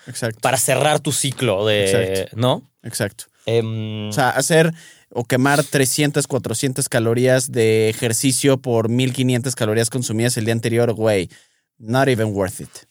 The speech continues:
Speaker 1: O sea,
Speaker 2: Exacto, no va a hacer diferencia.
Speaker 1: Exacto. Y aquí no aplica el, "Bueno, eso es mejor que nada". Es como, no, güey, porque tu intención está jodida, güey.
Speaker 2: Correcto.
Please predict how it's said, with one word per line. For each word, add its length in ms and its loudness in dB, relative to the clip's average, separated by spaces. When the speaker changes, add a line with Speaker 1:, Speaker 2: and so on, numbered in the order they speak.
Speaker 1:
O 80 -20
sea, 40 -4
Speaker 2:
Exacto, 140 -4
no 140 2
va 80 4
a 20 0
hacer 160 2
diferencia. 560 -2
Speaker 1:
Exacto. 400 -6
Y 100 0
aquí 200 0
no 60 6
aplica 300 0
el, 80 4
"Bueno, 260 4
eso 140 0
es 80 -4
mejor 260 -2
que 100 -2
nada". 180 2
Es 80 -4
como, 200 0
no, 180 4
güey, 140 2
porque 220 -4
tu 100 -2
intención 540 0
está 180 0
jodida, 480 2
güey. 220 -4
Speaker 2:
Correcto. 360 -2